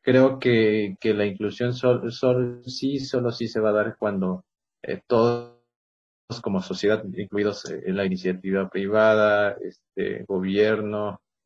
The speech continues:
la comunidad, pues, po-, hagan parte de esta forma de incluir a aquellos que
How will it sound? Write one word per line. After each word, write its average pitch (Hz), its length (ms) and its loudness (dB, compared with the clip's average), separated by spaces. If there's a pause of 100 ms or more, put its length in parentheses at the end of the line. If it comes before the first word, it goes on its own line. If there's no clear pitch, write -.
(180)
la 92 200 0
comunidad, 92 760 0
pues, 98 460 -2 (260)
po-, - 220 -12 (560)
hagan 120 320 2
parte 123 320 4
de 123 60 4
esta 123 180 0
forma 120 340 0
de 107 80 0
incluir 110 380 0
a 117 60 4
aquellos 113 440 -2
que 95 220 -4